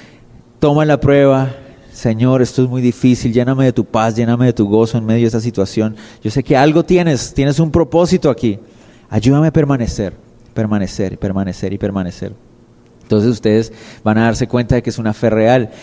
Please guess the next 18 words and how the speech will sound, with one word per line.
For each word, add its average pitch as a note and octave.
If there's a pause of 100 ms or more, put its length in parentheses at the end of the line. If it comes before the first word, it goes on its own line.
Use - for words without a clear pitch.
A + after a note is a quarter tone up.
(100)
Y A#2
claro, C#3+
esa A#2
fe D3 (360)
se -
hace, C3 (160)
lo C#3
hace B2+
a C#3
uno D3
más B2+
fuerte, G3 (280)
¿cierto? B2
La C3
prueba D3
de A#2+
esa B2
fe C3